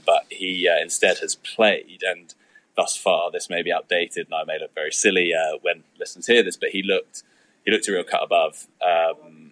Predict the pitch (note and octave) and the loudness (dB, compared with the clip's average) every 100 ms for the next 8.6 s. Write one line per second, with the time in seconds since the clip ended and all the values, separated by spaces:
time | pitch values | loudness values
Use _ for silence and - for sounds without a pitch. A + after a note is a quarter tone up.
0 | _ F2 D#2 D#2+ F#2 F2+ F2 D#2+ _ _ | _ -12 -8 -2 0 0 -4 -6 _ _
1 | _ _ _ _ - - - G2+ F2 F#2+ | _ _ _ _ -8 -4 2 2 0 -4
2 | F2 E2 - F#2 F2 - E2 C2 - - | -4 -2 0 0 0 -2 -8 -10 -14 -20
3 | - F2+ D#2 E2+ E2+ - F2+ F#2 F#2 E2+ | -4 0 0 0 -4 0 0 2 -2 0
4 | F2 E2+ D#2+ D#2+ E2+ - C#2+ E2 E2 D#2+ | -2 -2 -6 -2 -2 0 -2 -2 -4 -4
5 | D#2+ - D#2+ E2 D#2 D2+ D#2+ D#2 D#2 _ | -6 -8 -6 -6 -10 -6 -4 -4 -8 _
6 | _ _ - D2+ D#2+ _ _ _ - F2+ | _ _ -14 -14 -14 _ _ _ -6 -2
7 | D#2+ D#2+ - A2 E2 D#2 D#2+ _ - - | -2 -4 -2 0 -2 -6 -18 _ -12 -6
8 | - - - D2+ D2+ E2 | -6 -6 -10 -8 -6 -8